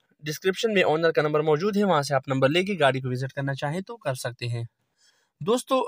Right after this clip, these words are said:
वीडियो को आगे बढ़ाने से पहले मैं आपसे गुजारिश करता चलूँ कि अगर आपने हमारा चैनल सिंध कार मार्केट को अभी तक सब्सक्राइब नहीं किया, तो आपसे गुजारिश है कि चैनल को लाजमी सब्सक्राइब करें। दोस्तों,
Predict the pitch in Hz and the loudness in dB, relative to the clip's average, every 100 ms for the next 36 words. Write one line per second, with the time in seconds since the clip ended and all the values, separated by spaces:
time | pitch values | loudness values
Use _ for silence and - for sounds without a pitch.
0 | - 190 233 254 208 208 190 156 139 139 | -2 -4 -2 2 2 2 0 -2 -2 -4
1 | 135 131 131 127 127 127 135 127 127 123 | -6 -4 -2 -4 -4 -2 -2 -2 -6 -6
2 | 185 190 151 131 131 135 131 127 - 185 | -4 -2 2 2 0 -2 -2 -2 -4 -6
3 | 190 - 143 135 127 127 123 180 180 151 | -6 -6 -4 -4 -2 -4 -6 -6 -6 -4
4 | 143 139 - 131 131 156 180 190 175 135 | -4 -6 -6 0 0 -2 -2 0 4 2
5 | 131 123 143 175 185 160 135 127 123 123 | 2 0 2 2 -2 -6 -4 -4 0 0
6 | 135 175 135 - 113 110 113 113 - _ | -2 -8 -12 -8 -8 -8 -10 -12 -14 _
7 | _ _ _ _ _ _ _ 147 214 - | _ _ _ _ _ _ _ 0 0 0